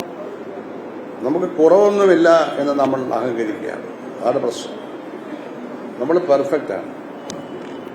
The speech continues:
ഇതാണ് ഇപ്പോഴത്തെ പുതിയ രീതി. ഇന്ന ഇന്ന കുറവുണ്ടെന്ന് പറഞ്ഞാൽ അവർ കുഴപ്പക്കാരാണ്. ഇത് പൊതുവേ ഇങ്ങനെ ആളുകൾ, അത് അഹംഭാവം എന്നാ പറയുന്നത്. ഞാനെന്ന ഭാവം,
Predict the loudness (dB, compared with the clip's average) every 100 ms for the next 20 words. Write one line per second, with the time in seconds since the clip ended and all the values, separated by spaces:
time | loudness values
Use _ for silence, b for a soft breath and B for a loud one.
0 | -14 -14 -8 0 0 0 -2 -2 -2 -2
1 | -2 -2 -6 -6 -8 -10 -12 -14 -12 -12
2 | -12 -14 -14 -14 -12 -8 2 4 6 6
3 | 8 8 8 6 6 6 6 4 2 -4
4 | -10 -12 -12 -12 -14 -14 -2 2 2 2
5 | 0 -4 -6 -8 -10 -12 -14 -14 -14 -12
6 | -12 -12 -12 -14 -14 -14 -14 -14 -14 -14
7 | -2 0 4 4 6 6 6 6 4 4
8 | 4 4 0 -6 -10 -12 -12 -12 -14 -14
9 | -14 -14 -14 -14 -12 -14 -12 -6 -2 2
10 | 4 6 6 6 6 6 6 2 0 -6
11 | -10 -4 0 2 2 2 2 0 -2 -8